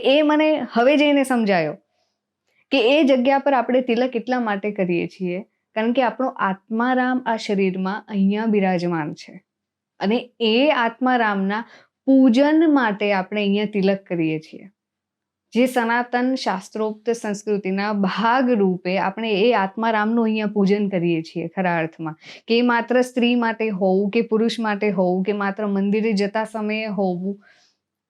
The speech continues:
એટલા માટે નથી. એ ખરા અર્થમાં આ શરીર કે જે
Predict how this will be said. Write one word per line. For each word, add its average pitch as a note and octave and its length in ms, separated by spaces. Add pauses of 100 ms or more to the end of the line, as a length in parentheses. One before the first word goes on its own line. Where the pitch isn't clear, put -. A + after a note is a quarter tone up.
એટલા A3+ 260
માટે G3+ 280
નથી. F3+ 380 (920)
એ A#3 180
ખરા A#3 240 (160)
અર્થમાં G#3 580 (120)
આ G3+ 120
શરીર A3 500 (240)
કે G#3+ 200
જે A#3+ 80